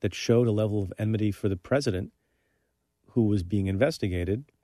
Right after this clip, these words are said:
that Bob Mueller found to be unacceptable and removed him from the case. So, yeah, that's bad. Now, the, the problem is that people don't understand that, and this sounds like a weird thing to say, but just to do a little,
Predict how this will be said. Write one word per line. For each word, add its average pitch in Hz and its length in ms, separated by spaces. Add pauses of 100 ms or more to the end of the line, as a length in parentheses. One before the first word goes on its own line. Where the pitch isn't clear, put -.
(340)
that 95 160
Bob 110 180
Mueller 123 240
found 98 420
to 117 60
be 92 200
unacceptable 95 600
and 98 100
removed 95 340
him 92 120
from 90 180
the 90 60
case. 127 360 (1040)
So, 117 140
yeah, 127 200
that's 107 220
bad. 120 320
Now, 104 60
the, 98 180
the 113 80
problem 147 340
is 104 280 (1200)
that 117 140
people 143 240
don't 120 180
understand 101 680 (480)
that, 107 120 (220)
and 110 100
this 110 100
sounds 113 300
like 113 180
a 123 40
weird 117 240
thing 110 100
to 98 60
say, 143 200
but 92 140
just 92 200
to 107 60
do 101 140
a 98 40
little, 110 340